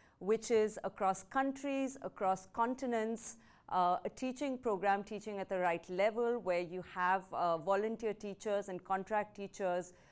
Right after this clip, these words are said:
who, who teach outside or within teaching hours and really get students at different levels, uh, to, um, to, to really get to the next level. This is a program that started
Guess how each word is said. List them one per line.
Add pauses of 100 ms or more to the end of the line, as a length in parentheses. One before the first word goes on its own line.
(140)
who,
who
teach
outside
or
within
teaching
hours (280)
and
really
get
students
at
different
levels,
uh, (140)
to,
um, (320)
to,
to
really
get
to
the
next
level. (460)
This
is
a
program
that
started